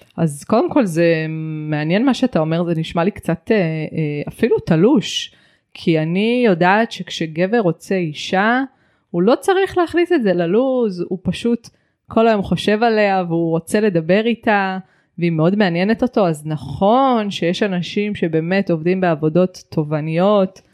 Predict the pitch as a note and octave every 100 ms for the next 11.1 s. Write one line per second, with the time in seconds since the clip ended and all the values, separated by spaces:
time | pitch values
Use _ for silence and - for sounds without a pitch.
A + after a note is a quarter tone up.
0 | _ _ _ - - D#3+ D#3+ E3 - F#3+
1 | G3 F#3 E3+ F3 D#3 D#3 G3 G3 F3 E3
2 | - F#3 F#3+ F3+ F3+ E3 D#3+ E3+ E3 D#3+
3 | D#3 D#3 D#3 D#3 D#3 - _ _ _ -
4 | A3 G#3 A3 G#3+ - G3+ F#3 E3 F3 F#3+
5 | A#3 A3+ G3+ E3+ E3 D#3 E3+ E3+ A3 A#3+
6 | - _ _ _ _ - E3 E3 F3 F#3
7 | F3 F3+ F3+ - G3 - F3 D#3+ D#3 D#3
8 | D#3 D3+ D#3+ D#3 E3+ F#3 G3+ E3+ E3 D#3
9 | - E3 E3 D#3+ F#3 F3+ E3 E3+ F3 E3+
10 | E3+ D#3+ - G3+ A3+ A3 D#3+ - D#3 E3
11 | F#3